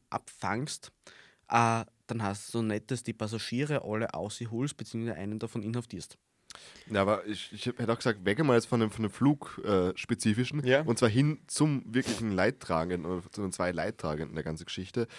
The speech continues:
Speaker 2: nämlich Roman Protasevich und seiner Freundin, äh, die Sofia Sapega, die russische Staatsbürgerin ist, die auch inhaftiert ist in einem der berüchtigsten oder in dem berüchtigsten
Speaker 1: Hm, Frauengefängnis
Speaker 2: Gefängnis
Speaker 1: dort.
Speaker 2: in Weißrussland, in Minsk. Ähm,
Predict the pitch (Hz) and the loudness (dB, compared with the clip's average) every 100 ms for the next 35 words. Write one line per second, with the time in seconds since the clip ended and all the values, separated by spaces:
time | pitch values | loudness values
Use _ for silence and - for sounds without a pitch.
0 | - - 95 110 117 110 90 98 117 113 | -14 -2 2 4 2 2 2 4 6 4
1 | 113 101 87 95 123 120 - 110 110 104 | 2 -2 -2 0 0 0 -2 -4 -2 0
2 | 95 92 117 143 82 76 87 85 80 98 | 0 0 0 0 -2 -4 -2 -2 -2 -4
3 | 87 92 - 110 107 98 - 92 123 143 | -6 -6 -2 0 0 -2 -2 2 2 2
4 | - - - - 110 104 139 135 113 - | -2 -20 -12 0 2 4 4 2 -2 2
5 | 95 - 107 98 101 120 185 - - - | 2 2 2 2 2 0 -2 -6 -14 -20
6 | - 120 120 - _ 110 143 - - - | 0 4 4 2 _ 6 6 2 -16 -4
7 | 139 117 113 - 131 131 147 - 127 127 | -2 0 -2 0 0 4 2 2 -2 0
8 | 92 101 104 104 101 110 113 120 - - | 0 0 0 0 2 2 2 -2 -2 -4
9 | 120 92 101 95 92 113 104 101 151 151 | -2 0 2 2 2 2 2 4 4 4
10 | - - 113 107 104 110 90 107 113 123 | 0 -6 -2 0 2 2 2 2 2 -2
11 | 127 - - _ _ 101 107 98 98 95 | -6 -8 -20 _ _ 0 2 4 2 -2
12 | _ _ _ - 120 117 98 104 120 104 | _ _ _ 0 2 2 0 -2 -2 -2
13 | 117 - - - - - - 98 95 98 | -2 -4 -12 -20 -20 -20 0 4 4 4
14 | 104 | 0